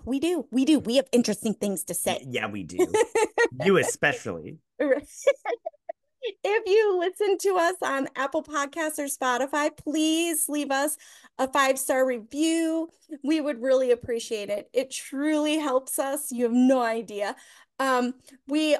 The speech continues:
Speaker 1: also will be posting this to our YouTube channel, so you can check us out there at YouTube B S Drunk Movie Reviews. And please hit that subscribe, like button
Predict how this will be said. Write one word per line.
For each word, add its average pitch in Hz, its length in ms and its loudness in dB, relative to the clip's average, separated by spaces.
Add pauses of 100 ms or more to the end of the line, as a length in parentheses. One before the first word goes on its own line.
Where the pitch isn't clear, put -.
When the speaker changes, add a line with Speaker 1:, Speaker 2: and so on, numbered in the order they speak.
Speaker 1:
also 349 280 2
will 330 120 -2
be 302 140 -4
posting 277 420 -2
this 262 200 0
to 294 120 -2
our 214 100 0
YouTube 285 560 -8
channel, 320 460 2
so 330 220 0
you 262 180 -4
can 247 540 0 (100)
check 262 260 -8
us 262 200 -2
out 226 260 -4
there 247 300 0
at 233 240 -4
YouTube 240 520 -8
B 240 140 0
S 208 240 -2
Drunk 214 320 -6
Movie 226 220 -4
Reviews. 262 560 -4
And 339 280 0
please 320 520 -4
hit 269 260 -2
that 226 260 -2
subscribe, 226 600 -2
like 214 500 -6
button 311 280 0